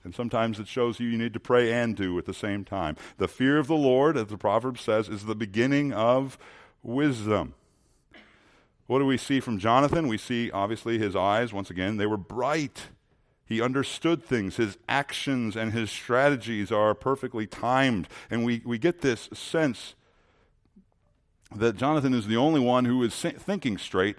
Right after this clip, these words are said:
in this entire narrative. Now, some of you are probably thinking, and I can see it happening, "David, are you sure that was a good move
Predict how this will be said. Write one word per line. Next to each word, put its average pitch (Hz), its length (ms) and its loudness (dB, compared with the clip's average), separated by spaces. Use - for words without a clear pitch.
in 98 80 -10
this 107 160 -8
entire 120 560 2
narrative. 156 460 2
Now, 98 240 2
some 107 180 -6
of 95 140 -4
you 113 180 0
are 87 100 -2
probably 110 540 2
thinking, 113 420 -2
and 90 100 -6
I 80 60 -6
can 80 160 -12
see 160 360 -4
it - 80 -6
happening, 107 480 -6
"David, 208 360 -2
are 214 200 4
you 240 260 -2
sure 139 840 -2
that 139 140 4
was 135 160 -2
a 123 80 -2
good 117 460 -2
move 117 680 0